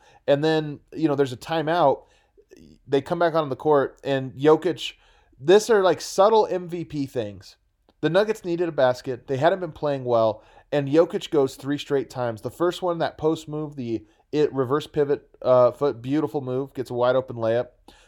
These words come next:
Uh, the next one was a floater, that he nails, kind of a contested flo-, floater, probably got, uh, fouled.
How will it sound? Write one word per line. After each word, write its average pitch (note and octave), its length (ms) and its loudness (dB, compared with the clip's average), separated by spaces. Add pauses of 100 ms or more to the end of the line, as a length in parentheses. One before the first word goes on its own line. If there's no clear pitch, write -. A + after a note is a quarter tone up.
Uh, C3+ 300 10
the C3+ 140 -2
next D#3+ 380 -4
one E3+ 200 -2
was D#3+ 140 0
a C3+ 80 0
floater, C#3+ 640 2 (280)
that B2+ 320 2
he B2 200 -4
nails, A#2+ 400 0
kind D3+ 120 0
of B2+ 80 -2
a A#2+ 40 -2
contested C3+ 480 -4
flo-, C#3 320 0
floater, D3 240 0
probably F#3 280 2
got, D#3 200 -2 (340)
uh, B2+ 160 6
fouled. C3 500 2